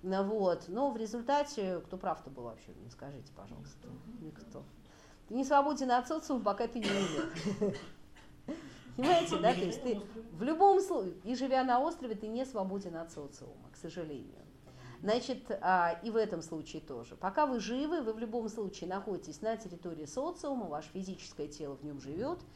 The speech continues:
Это физический план, да, весь находится под социальными, да, вещами, игнорировать социум нельзя.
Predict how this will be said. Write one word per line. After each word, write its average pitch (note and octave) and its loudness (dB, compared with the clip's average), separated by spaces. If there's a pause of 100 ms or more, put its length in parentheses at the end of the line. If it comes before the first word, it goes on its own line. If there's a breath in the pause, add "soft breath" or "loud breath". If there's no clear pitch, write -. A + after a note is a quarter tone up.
(240 loud breath)
Это - -12
физический G3 -6
план, E3 0
да, A3+ 2
весь F#3+ -4
находится D#3 -8
под D#3+ -8
социальными, C3+ -6
да, G3+ -4
вещами, C#4+ -4
игнорировать F3 -6
социум D#3+ -10
нельзя. C#4 -2